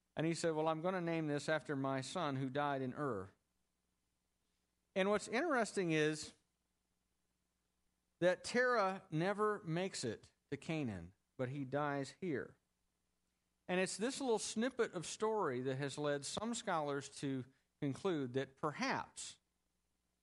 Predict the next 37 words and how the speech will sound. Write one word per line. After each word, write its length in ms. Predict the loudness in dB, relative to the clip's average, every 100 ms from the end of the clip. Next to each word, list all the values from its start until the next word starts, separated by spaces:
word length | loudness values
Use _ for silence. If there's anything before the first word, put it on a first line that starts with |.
| _ _ _ 0
God's 320 | 2 2 0
original 520 | 0 0 0 0 -2
call 420 | -2 0 0 0
was 180 | -4 -4
not 280 | -2 -2 -2
to 340 | -8 -4 -2
Abram, 480 | -2 -2 -4 -4 -6 -6
but 160 | -4 -4
to 120 | -6 -10
Terah, 440 | -6 -2 -2 -4 -6
his 160 | -10
dad, 440 | -6 -6 -6 -10 -14 _ _ _ _ _ _ _ _ _ _ _ _ _ _ _ _ -8
to 80 |
go 240 | -2 0 0
from 240 | -2 -2
Ur 160 | 2 2
of 80 | 0
the 80 |
Chaldees 840 | -4 -2 -2 -2 -2 -2 -4 -6 -10 _ _ -6
to 160 | -2 0
a 40 |
land 340 | 0 0 0
I 140 | 0 0
will 120 | -2
show, 500 | -4 -4 -2 -4 -6 -14 _ _ _ _ -8
but 100 | -4
he 100 | -2
never 320 | -2 -2 -2
made 300 | -2 -2 -4
it. 100 | -8 _
He 80 | -6
never 380 | -4 -4 -4 -4
obeyed 440 | -4 -2 -4 -4
God, 380 | -4 -4 -4 -6 -10 -8
never 240 | -4 -4
trusted 540 | -6 -4 -4 -4 -8 -6
him. 340 | -6 -8 -10